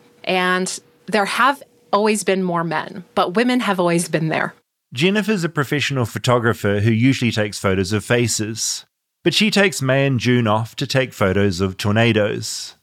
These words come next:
Speaker 2: She's one of the most prominent female chasers in the country,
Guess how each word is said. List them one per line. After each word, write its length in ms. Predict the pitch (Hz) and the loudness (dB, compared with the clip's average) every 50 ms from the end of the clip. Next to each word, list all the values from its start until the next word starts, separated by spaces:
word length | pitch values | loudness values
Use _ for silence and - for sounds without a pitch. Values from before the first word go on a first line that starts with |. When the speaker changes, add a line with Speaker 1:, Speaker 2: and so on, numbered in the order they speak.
| _ _ _ _ _ _ _ - | _ _ _ _ _ _ _ -6
Speaker 2:
She's 220 | - 127 117 98 | -2 -2 0 2
one 140 | 120 117 110 | 2 2 2
of 40 | 101 | 2
the 60 | 107 | 2
most 300 | 107 104 98 - - - | 0 0 0 -2 -6 -4
prominent 460 | - 120 117 113 117 110 107 104 - | 0 0 0 2 0 -2 -4 -4 -6
female 520 | - - 117 117 117 117 117 110 104 101 | -6 -2 0 0 2 2 2 2 0 0
chasers 480 | 101 - - 110 107 101 - 107 98 92 | -2 -2 -2 -2 -2 -2 -2 -4 -2 -2
in 80 | 107 101 | 0 0
the 80 | 104 | 0
country, 680 | - - 123 127 127 117 - 120 113 - - 120 110 | 0 0 0 0 2 0 0 0 0 -2 -4 -8 -10